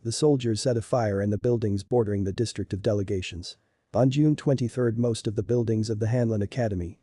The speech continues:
the Chinese National Library with its extremely rare texts, were lost. Both sides were accused of losing. In a second phase, the Chinese focused their attention on the refuge of Chinese Christians and the area protected by the Japanese Lieutenant Goro Shiba,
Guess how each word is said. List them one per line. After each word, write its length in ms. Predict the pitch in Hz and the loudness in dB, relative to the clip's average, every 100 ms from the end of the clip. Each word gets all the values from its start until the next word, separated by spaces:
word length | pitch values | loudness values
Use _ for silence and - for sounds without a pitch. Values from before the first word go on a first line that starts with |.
| - | -6
the 80 | |
Chinese 500 | 117 139 143 143 143 | -2 2 4 4 2
National 420 | 135 135 135 120 113 | 4 2 2 0 0
Library 500 | 117 113 107 87 90 | 2 2 0 0 -2
with 160 | 104 | -4
its 160 | 107 107 | -4 -6
extremely 480 | - - 131 110 98 | -8 0 2 2 0
rare 240 | 104 101 | 0 -2
texts, 500 | - 104 87 - - - | -2 -6 -6 -12 -14 -10
were 120 | 104 101 | -4 -2
lost. 460 | 101 87 82 - _ _ _ _ | 0 -2 -6 -14 _ _ _ _
Both 180 | 117 143 | 0 2
sides 480 | - 156 123 127 120 | 0 2 2 0 0
were 140 | 110 | -2
accused 340 | 95 117 98 | 0 -2 -2
of 100 | 95 | -4
losing. 440 | 104 110 95 92 87 _ _ _ | -2 -2 -2 -6 -8 _ _ _
In 120 | - 123 | -2 -2
a 60 | |
second 380 | - 143 131 117 | 2 0 2 -2
phase, 460 | - 101 82 92 - | 0 -2 -4 -8 -10
the 80 | 117 | -8
Chinese 480 | 110 135 139 139 135 | -2 2 4 4 0
focused 420 | - 135 120 107 | 0 -2 0 -2
their 140 | 123 110 | 0 0
attention 480 | 95 131 120 104 | 2 0 0 0
on 140 | 104 107 | 0 0
the 80 | 104 | 2
refuge 400 | 127 - 104 101 | 0 0 -2 -4
of 100 | 95 | -2
Chinese 460 | 117 113 113 107 | 0 2 0 -2
Christians 580 | - 123 - 85 87 - _ | -2 -4 -2 -8 -12 -14 _
and 140 | 131 | 2
the 80 | 127 | 4
area 260 | 131 135 123 | 4 4 2
protected 540 | - 117 135 123 107 | 0 0 0 0 -2
by 140 | 110 110 | 0 0
the 100 | 107 | 0
Japanese 580 | 127 123 123 120 117 | 0 0 2 2 0
Lieutenant 440 | 117 110 135 117 101 | 0 -2 0 0 0
Goro 240 | 113 101 | 0 0
Shiba, 420 | 95 - 95 87 | -2 -4 -4 -6